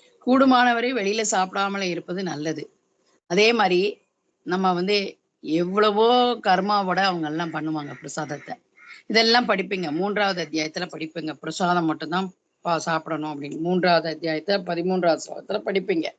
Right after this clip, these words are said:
என்ன, இது மாதிரி பிரசாதம் மாத்திரம்தான் சாப்பிடணும் அப்படின்னா என்ன அர்த்தம் அப்படின்னா, அவங்க செய்யறவங்க வந்து கால் வலியோடையோ வயிற்று வலியோடையோ அவங்களுக்கு என்ன உபாதையோ என்ன பணத்துக்காக அவங்க கஷ்டப்பட்டு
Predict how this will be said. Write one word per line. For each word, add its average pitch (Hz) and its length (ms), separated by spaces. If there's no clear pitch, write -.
என்ன, 185 380
இது 180 200
மாதிரி 202 280
பிரசாதம் 247 500
மாத்திரம்தான் 240 480
சாப்பிடணும் 196 600
அப்படின்னா 175 280
என்ன 180 240
அர்த்தம் 160 340
அப்படின்னா, 156 220
அவங்க 185 360
செய்யறவங்க 226 600
வந்து 185 440
கால் 185 300
வலியோடையோ 156 600
வயிற்று 165 400
வலியோடையோ 151 440
அவங்களுக்கு 170 420
என்ன 196 240
உபாதையோ 160 640
என்ன 202 280
பணத்துக்காக 185 600
அவங்க 175 340
கஷ்டப்பட்டு 175 640